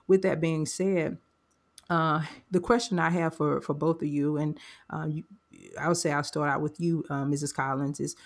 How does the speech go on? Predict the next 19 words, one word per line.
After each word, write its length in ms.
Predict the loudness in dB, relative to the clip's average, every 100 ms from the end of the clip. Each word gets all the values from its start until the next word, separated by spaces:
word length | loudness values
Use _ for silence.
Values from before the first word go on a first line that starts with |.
| -20 _ 0
through 140 | 4
the 100 | 6
lenses 520 | 6 6 6 4 2
of 220 | 0 0 -2
a 60 | 0
Black 320 | 4 4 2
woman, 640 | 0 2 2 0 -4 -6 -8 _ _ _ -4
um, 500 | -2 -2 -2 -4 -8 _ _ _
how 300 | -6 6 6
do 100 | 6 4
you 200 | 4 2
see, 640 | 0 0 2 2 2 -2 -6 _ _ _ _ _ -2
uh, 140 | 0 2
uh, 100 | 2
what 280 | 4 2 4
issues 340 | 2 2 0
do 80 | 0
you 160 | -2 -2
see 400 | 0 2 2